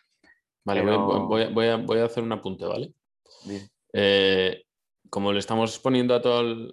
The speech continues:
Speaker 1: bueno, a la gente el, el problema del banco, ¿no? Y, y al final, pues todo el que vaya a competir fuera se puede encontrar con esa, en esa tesitura, ¿no? Que hemos hablado, que no sepa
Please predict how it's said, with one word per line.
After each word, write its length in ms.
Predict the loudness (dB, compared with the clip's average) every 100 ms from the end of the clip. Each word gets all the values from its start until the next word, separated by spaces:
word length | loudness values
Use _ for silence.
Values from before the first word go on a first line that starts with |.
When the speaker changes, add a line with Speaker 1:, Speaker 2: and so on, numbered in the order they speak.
| -14
Speaker 1:
bueno, 280 | -10 -8 -6
a 20 |
la 100 | -4
gente 320 | -2 0 2
el, 140 | 0 0
el 240 | -4 -2
problema 460 | -2 0 0 0 0
del 200 | -2 -2
banco, 480 | -6 -6 -8 -12 -14 -20 _ -14
¿no? 240 | -12 -12 -12
Y, 680 | -10 -10 -10 -10 -12 -16 _ _ _ _ -20 _ _ _ _ _ _ _
y 260 | -18 -12 -8
al 180 | -8 -8
final, 400 | -6 -4 -4 -8 -20 -20 -10
pues 420 | -8 -6 -8 -2
todo 120 | 0
el 100 | 0
que 80 | 2
vaya 240 | 2 2
a 40 | 0
competir 400 | -2 -4 -4 -6
fuera 420 | -2 -2 -2 -6 _ -18
se 160 | -12 -4
puede 200 | -2 0
encontrar 380 | -2 -4 -4
con 160 | -6 -8
esa, 280 | -8 -10 -12 -14 -18 _ -14
en 120 | -10
esa 140 | -6
tesitura, 440 | -6 -6 -6 -6 -6
¿no? 160 | -6
Que 60 | -8
hemos 180 | -8 -6
hablado, 280 | -6 -8
que 100 | -10
no 100 | -10 -6
sepa 420 | -4 -6 -8